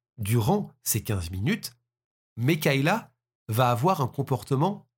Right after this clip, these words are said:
étrange. Première chose, elle passe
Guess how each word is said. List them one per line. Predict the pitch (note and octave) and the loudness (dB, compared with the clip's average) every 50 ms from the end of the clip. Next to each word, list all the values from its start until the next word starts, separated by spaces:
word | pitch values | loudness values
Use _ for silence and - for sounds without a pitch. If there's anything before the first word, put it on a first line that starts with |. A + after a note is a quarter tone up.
| - | -6
étrange. | - - - - - - - - - - - _ _ _ _ _ _ _ _ _ _ _ _ _ _ _ _ _ _ _ _ _ _ - | -6 -4 -4 -4 -6 -6 -8 -10 -14 -16 -18 _ _ _ _ _ _ _ _ _ _ _ _ _ _ _ _ _ _ _ _ _ _ -12
Première | G#2+ G2+ F#2+ F2 - | -8 -8 -6 -4 -4
chose, | - - F3+ G#3 B3+ B3 A2+ G2+ _ _ _ _ _ _ _ _ _ _ _ _ - | 0 2 2 2 2 -2 -6 -10 _ _ _ _ _ _ _ _ _ _ _ _ -2
elle | C3 C3 B2+ | 0 0 2
passe | - F3 E3 - - - | 2 0 0 0 -2 -2